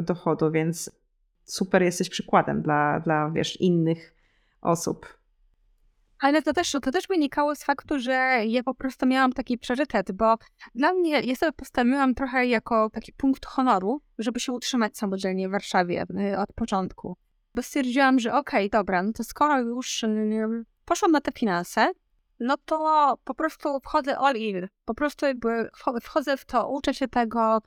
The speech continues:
Speaker 2: testuję to na, na żywym organizmie. Naprawdę jakby bardzo chciałam tak żyć tą wiedzą, którą przyswajam. No i też ja akurat należę do takich osób, które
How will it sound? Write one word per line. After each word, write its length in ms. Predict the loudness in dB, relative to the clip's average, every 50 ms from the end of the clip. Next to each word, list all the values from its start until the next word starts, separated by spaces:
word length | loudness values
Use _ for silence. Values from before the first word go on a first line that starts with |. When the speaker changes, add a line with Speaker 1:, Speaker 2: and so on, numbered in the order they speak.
| _ _ -6
Speaker 2:
testuję 460 | -6 -6 -6 -4 -4 0 0 0 0
to 300 | 0 2 2 4 4 4
na, 360 | 4 4 2 2 2 2 2
na 120 | 2 2
żywym 300 | 0 -2 -4 -2 -2 0
organizmie. 680 | 0 -2 0 0 0 0 0 -2 -2 -2 0 2 2 2
Naprawdę 440 | 2 2 0 0 -2 -2 0 -2 -2
jakby 180 | -2 -2 -2
bardzo 280 | -2 -2 -2 0 -2 -4
chciałam 480 | -4 -4 -2 0 2 2 2 2 0 0
tak 260 | 0 0 0 -2 -6 -10 -6
żyć 300 | -4 -2 -2 -2 -2 -2
tą 140 | -2 -2 0
wiedzą, 340 | 0 0 2 2 0 0 0
którą 380 | -2 -4 -4 -2 -2 -2 -4
przyswajam. 600 | -4 -6 -8 -4 0 0 0 0 2 0 2 2 0 -2 _ _ _ _ _ _ _ _ -2
No 220 | 2 2 2 2 0 _ -2
i 160 | -2 -2 -2
też 420 | -2 -2 -2 -2 -2 -4 -4 -4 -2 -2 0 2
ja 80 | 0
akurat 240 | 0 0 0 0 0
należę 260 | 2 0 0 0 -2
do 80 | -6 -6
takich 260 | -6 -6 -6 -4 -4
osób, 320 | -4 -4 -4 -6 -12 -12 -14
które 720 | -12 -6 -4 -2 -2 0 0 0 -2 -2 -2 -2 -4